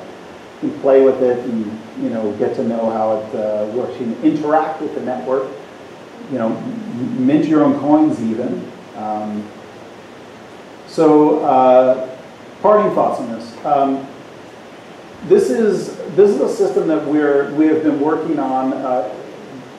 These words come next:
again, it's, it's early, uh, but it's being internally developed. Uh, at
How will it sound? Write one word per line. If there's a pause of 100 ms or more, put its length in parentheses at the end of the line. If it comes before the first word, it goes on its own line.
(180)
again,
it's,
it's
early, (380)
uh,
but
it's (360)
being
internally
developed. (500)
Uh,
at